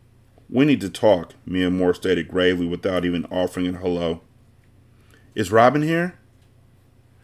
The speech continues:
"Yeah, I think she in she room. What's wrong? You crying?" Aries asked in astonishment.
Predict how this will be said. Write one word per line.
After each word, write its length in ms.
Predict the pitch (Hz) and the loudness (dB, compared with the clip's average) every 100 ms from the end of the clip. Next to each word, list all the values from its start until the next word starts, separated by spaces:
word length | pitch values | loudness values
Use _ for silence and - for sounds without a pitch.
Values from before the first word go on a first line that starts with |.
| _ _ _ | _ _ _
"Yeah, 360 | - 156 170 202 - _ - | -4 2 2 0 -10 _ -6
I 60 | |
think 240 | 151 208 220 | -2 0 -2
she 180 | - 170 | 0 0
in 60 | |
she 180 | 165 165 | 0 0
room. 440 | 160 214 185 87 - _ _ _ _ | 2 2 2 -2 -8 _ _ _ _
What's 260 | - 202 240 | -6 -4 0
wrong? 360 | 240 127 95 - | 2 2 -2 -8
You 140 | 131 135 | -8 -6
crying?" 540 | 175 165 214 285 277 _ _ _ _ - - - - - | 0 2 2 2 -2 _ _ _ _ -20 -20 -20 -14 2
Aries 320 | 117 107 98 | 4 4 4
asked 240 | 101 98 | 0 0
in 80 | 98 | -4
astonishment. 680 | 95 107 98 92 - 87 | -4 -2 0 -2 -4 -6